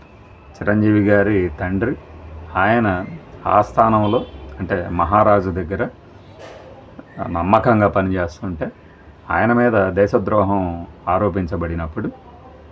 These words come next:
దేశద్రోహం కేసు, ఆయన పాపం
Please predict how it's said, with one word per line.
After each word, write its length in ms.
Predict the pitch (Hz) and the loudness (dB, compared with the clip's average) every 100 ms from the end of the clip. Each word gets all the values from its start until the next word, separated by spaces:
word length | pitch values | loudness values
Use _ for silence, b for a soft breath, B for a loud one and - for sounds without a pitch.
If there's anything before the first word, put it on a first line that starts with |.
| - - - - - - 95 | -20 -20 -20 -20 -20 -10 -4
దేశద్రోహం 600 | 98 101 90 90 87 82 | -2 -2 -2 -2 -2 -6
కేసు, 340 | 90 82 - 208 - - - - - | -8 -8 -10 -14 -16 -20 -20 -12 -4
ఆయన 260 | 82 120 | 0 0
పాపం 560 | 127 101 92 - 87 | 2 2 2 2 -4